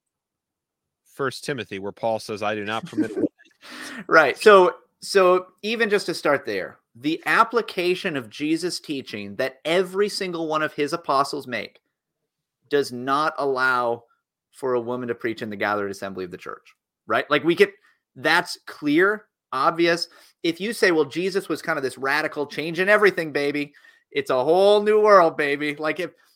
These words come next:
Speaker 2: you
Speaker 1: Right.
Speaker 2: think that, well, then you read the rest of the New Testament, you find weirdly, this is consistent from the whole of Scripture, you know, like, that, that men and women each have, uh,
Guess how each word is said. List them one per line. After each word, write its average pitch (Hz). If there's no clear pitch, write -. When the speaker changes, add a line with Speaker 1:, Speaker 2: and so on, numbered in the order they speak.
Speaker 2:
you 117
Speaker 1:
Right. 127
Speaker 2:
think 220
that, 143
well, 214
then 196
you 196
read 185
the 170
rest 156
of 151
the 147
New 143
Testament, 139
you 135
find 139
weirdly, 170
this 165
is 165
consistent 175
from 170
the 139
whole 170
of 170
Scripture, -
you 156
know, 160
like, 175
that, 175
that 151
men 143
and 160
women 160
each 147
have, 135
uh, 135